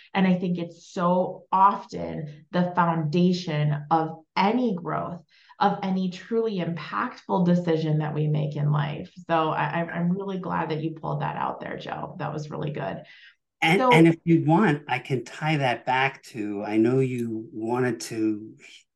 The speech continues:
Speaker 2: maybe check in a little bit about the journey or the path that even brought me to this point.
Speaker 1: Yeah.
Speaker 2: Um, and so that's actually a really good segue, uh, uh, um, to,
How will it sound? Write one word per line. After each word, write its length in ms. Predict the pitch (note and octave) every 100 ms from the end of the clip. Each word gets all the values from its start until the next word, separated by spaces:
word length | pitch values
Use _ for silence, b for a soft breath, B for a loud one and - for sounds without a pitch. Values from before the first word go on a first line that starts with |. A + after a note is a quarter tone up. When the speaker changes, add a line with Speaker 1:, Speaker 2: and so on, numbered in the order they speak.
| _
Speaker 2:
maybe 400 | - B2+ B2 A2
check 360 | - - C#3 C3+
in 320 | B2 B2 B2
a 100 | A2
little 300 | G#2+ G#2+ A#2+
bit 160 | A#2 A2
about 380 | A2 G#2+ G2+ - -
the 160 | G2+ G2
journey 540 | F2 G#2+ G#2 A2 A2+
or 160 | G#2+ F#2
the 80 | F#2+
path 480 | - G#2+ G#2+ G#2 - _ _
that 140 | A2+ G#2+
even 280 | G2+ F#2+ F#2+
brought 240 | G#2 G#2
me 140 | G#2
to 160 | F#2+ G#2
this 340 | F2+ F2 - _ -
point. 440 | G3 G#2 F2 - _ b b b b
Speaker 1:
Yeah. 300 | E3+ E3+ A2
Speaker 2:
Um, 60 | G#2+ _ _
and 240 | - A#2 A2+
so 200 | - C#3
that's 280 | D3+ G#3+ F#3+
actually 420 | D3 D3+ - A2
a 60 |
really 360 | G2+ A2+ B2+ A2
good 260 | A2 G2 -
segue, 1400 | - - C#3 C#3 G2 F2+ F2+ A2+ G2+ G2+ - G#2+ - _ -
uh, 20 |
uh, 60 | G2+
um, 360 | G2+ G2 - b b b -
to, 540 | - D3+ D3+ C3 A#2